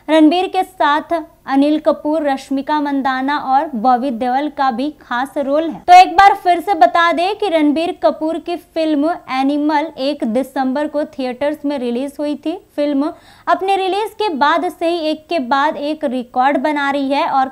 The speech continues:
कमाई के मामले में इतिहास रच रही है। फिल्म को रिलीज हुए आठ दिन हो चुके हैं और फिल्म रणबीर कपूर के करियर का टर्निंग पॉइंट साबित होती दिख रही है। अपने आठ दिनों के कलेक्शन के साथ एनिमल घरेलू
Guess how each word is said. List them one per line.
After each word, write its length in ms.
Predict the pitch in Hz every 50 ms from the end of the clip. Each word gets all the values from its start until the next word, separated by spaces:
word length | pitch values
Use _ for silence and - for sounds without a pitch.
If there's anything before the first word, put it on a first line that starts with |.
| - -
कमाई 340 | 262 247 247 247 262 285
के 160 | 277 - 311 294
मामले 440 | 269 254 240 240 240 247 269 294 294
में 180 | 262 269 277
इतिहास 600 | - 254 - - 262 226 202 202 220 240 262 269 - 294
रच 320 | 269 269 277 269 - -
रही 220 | 277 269 320 320
है। 140 | 262 175 - _ _ - - - - _ _ -
फिल्म 240 | 381 381 381 392 392
को 160 | 392 392 392
रिलीज 420 | 381 359 330 294 320 349 359 311 320
हुए 180 | 349 311 320 320
आठ 300 | 262 277 285 302 302 - 254
दिन 300 | 214 196 277 311 339 359
हो 160 | 311 320 311
चुके 340 | 311 - 311 302 - 320 294
हैं 160 | 285 294 311 -
और 200 | 277 269 277 277 - _
फिल्म 320 | - 311 302 294 277 277 311
रणबीर 560 | 320 311 285 269 262 262 240 262 277 285 285 -
कपूर 340 | 285 - - - 277 285 285
के 140 | 285 302 294 294 - -
करियर 320 | 254 240 247 269 277 285
का 220 | 285 - 254 254 285 302 302
टर्निंग 460 | - - 247 240 226 247 277 285 277
पॉइंट 340 | - - 254 240 254 262 302
साबित 540 | 285 - - - 233 220 214 226 285 285 294
होती 240 | 285 269 285 285 277
दिख 240 | 233 277 269 - 302
रही 200 | 294 311 311 269
है। 120 | 180 - _ _ _ - - - - - -
अपने 240 | 320 - 339 349 349
आठ 200 | 349 370 403 -
दिनों 260 | 302 370 359 359 381 381
के 180 | 381 381 392 392
कलेक्शन 600 | 392 - 339 311 302 302 294 - - - 330 330
के 140 | 302 349 349
साथ 480 | 349 - - 339 302 294 311 330 320 -
एनिमल 640 | - 262 269 269 277 285 302 302 302 311 302 330 311
घरेलू 500 | 247 262 262 262 262 269 277 294 311